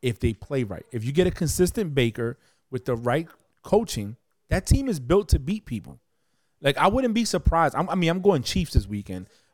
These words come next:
but I wouldn't be surprised if they upset the Chiefs. You know what I'm saying?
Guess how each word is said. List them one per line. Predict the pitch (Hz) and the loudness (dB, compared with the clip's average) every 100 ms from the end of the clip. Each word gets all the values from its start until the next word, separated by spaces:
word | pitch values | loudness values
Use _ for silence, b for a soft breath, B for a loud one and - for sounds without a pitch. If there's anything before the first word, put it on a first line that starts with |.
| _ | _
but | 139 | 2
I | 151 | 4
wouldn't | 190 214 | 4 2
be | 180 196 | -2 -4
surprised | 160 - 170 165 120 | 0 0 0 -2 -4
if | 135 | -6
they | 120 127 | -2 0
upset | 131 135 127 | -2 -4 -4
the | 123 | -6
Chiefs. | - 165 - - _ _ _ _ _ _ _ _ _ _ _ _ _ | -4 -4 -4 -14 _ _ _ _ _ _ _ _ _ _ _ _ _
You | 139 | 0
know | |
what | 147 | 4
I'm | |
saying? | 135 165 165 | 4 2 -4